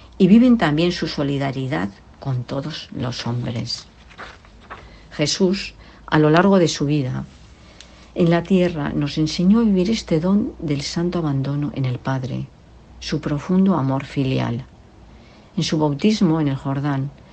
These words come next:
recibe esta palabra del cielo: "Tú eres mi Hijo muy amado". Le veremos en numerosas ocasiones cómo se retira a orar,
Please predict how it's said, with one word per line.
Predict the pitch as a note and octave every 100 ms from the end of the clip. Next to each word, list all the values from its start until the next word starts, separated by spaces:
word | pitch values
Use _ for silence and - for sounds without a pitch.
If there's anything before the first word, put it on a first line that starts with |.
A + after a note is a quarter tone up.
| - - -
recibe | - E3+ A3+ G#3+
esta | G3+ D#3+
palabra | C3+ C#3 C#3+ C3+
del | C3+ B2
cielo: | - C#3+ C3+ C3 C3+ - - - - - - -
"Tú | G3 F#3
eres | F3+ F3+ -
mi | C#3+ D3
Hijo | C#3+ C3+
muy | C3+ D3
amado". | C#3 C3 B2+ B2+ C3+ - - - - - - - - - - -
Le | - E3
veremos | E3 G3 G#3 G#3
en | D#3+
numerosas | D3+ D3 D#3 F#3 G3
ocasiones | E3 B2+ B2+ C3+ C3+ B2+ C3+ - -
cómo | - D#3+
se | D#3 D3
retira | C#3 D3 D3+
a | C3
orar, | B2 B2+ B2